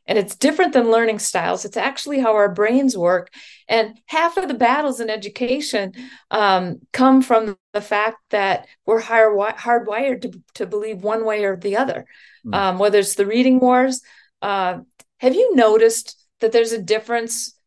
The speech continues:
Speaker 1: between the average persona of a math teacher and the average persona of a language arts teacher? And I'm
Speaker 2: As,
Speaker 1: not stereotyping.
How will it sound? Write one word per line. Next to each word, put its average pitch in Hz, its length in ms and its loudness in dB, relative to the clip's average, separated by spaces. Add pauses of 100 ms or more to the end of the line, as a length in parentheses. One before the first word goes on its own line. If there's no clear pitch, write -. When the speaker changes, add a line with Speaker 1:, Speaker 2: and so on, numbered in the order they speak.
(120)
Speaker 1:
between 226 680 2
the 196 280 0
average 226 400 4
persona 208 460 -2
of 190 120 -2
a 175 100 0
math 170 420 -4
teacher 214 400 -2
and 190 160 -2
the 185 80 -2
average 190 340 -2
persona 196 500 -4
of 180 260 -2
a 175 160 2
language 185 340 -2
arts 190 240 -6
teacher? 247 540 -6 (640)
And 185 180 4
I'm 254 40 6
Speaker 2:
As, 262 60 6
Speaker 1:
not 370 200 2
stereotyping. 277 680 0